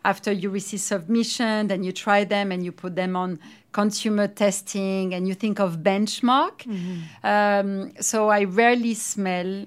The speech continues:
Speaker 1: actually, fragrances from, um, competition. And I really try to,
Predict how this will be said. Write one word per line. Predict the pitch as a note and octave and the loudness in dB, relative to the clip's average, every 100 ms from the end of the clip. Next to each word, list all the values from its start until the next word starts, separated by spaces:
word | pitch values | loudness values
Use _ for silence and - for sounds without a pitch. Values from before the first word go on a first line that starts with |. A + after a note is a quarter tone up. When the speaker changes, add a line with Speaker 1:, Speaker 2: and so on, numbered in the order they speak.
| - | -12
Speaker 1:
actually, | F#3 - F3+ F#3 | -14 -12 -10 -8
fragrances | - F3 F3+ F3 - F#3 E3+ | -8 -6 -6 -8 -8 -10 -10
from, | - F#3 F3+ F3 | -10 -8 -6 -6
um, | E3+ E3+ E3 - | -6 -6 -8 -12
competition. | - F3 F3+ F3 F3+ - G3 A#3 | -10 -8 -8 -10 -12 -6 -4 -2
And | G3 F3+ | -2 -4
I | |
really | E3+ G#3 G3+ G#3 | -4 -4 -4 -4
try | - G3 G3+ | 0 2 2
to, | G3+ - G#3+ F#3+ F3 | -2 -6 -4 -4 -6